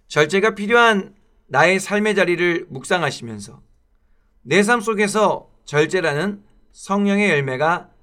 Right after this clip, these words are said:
아름답게 맺어지기를 기도하실 수 있기를 바랍니다. 기도하겠습니다. 하나님 아버지, 감사합니다.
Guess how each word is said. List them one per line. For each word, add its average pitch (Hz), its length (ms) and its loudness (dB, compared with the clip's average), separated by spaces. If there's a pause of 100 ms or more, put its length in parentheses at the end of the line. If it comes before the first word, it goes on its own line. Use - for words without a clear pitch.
(140)
아름답게 175 880 -2
맺어지기를 135 800 -4 (280)
기도하실 139 500 -4
수 127 120 -16
있기를 120 600 -8
바랍니다. 113 560 -12 (720)
기도하겠습니다. 135 720 -6 (1900)
하나님 170 380 2
아버지, 160 800 2
감사합니다. 143 1040 0